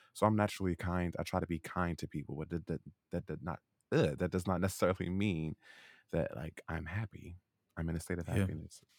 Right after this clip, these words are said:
Speaker 1: Crazy
Speaker 2: Yeah.
Speaker 1: that you were talking about that.
Speaker 2: Yeah.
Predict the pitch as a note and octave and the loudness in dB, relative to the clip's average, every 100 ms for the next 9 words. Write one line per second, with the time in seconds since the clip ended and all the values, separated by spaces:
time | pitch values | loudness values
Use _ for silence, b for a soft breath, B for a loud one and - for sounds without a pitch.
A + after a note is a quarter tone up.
0 | - - A2+ G#2 F2+ E2 F2+ D#2 - D2+ | -20 0 2 4 2 -2 -4 -6 -6 -8
1 | - - - - - _ _ _ _ _ | -12 -18 -18 -20 -20 _ _ _ _ _
2 | _ _ _ _ _ _ _ _ _ _ | _ _ _ _ _ _ _ _ _ _
3 | _ _ _ B B B B B B B | _ _ _ B B B B B B B
4 | B B B B _ B B D#2+ B B | B B B B _ B B -12 B B
5 | B B F2+ E2+ B B B - G#2+ A#2+ | B B -20 -20 B B B -10 -6 -6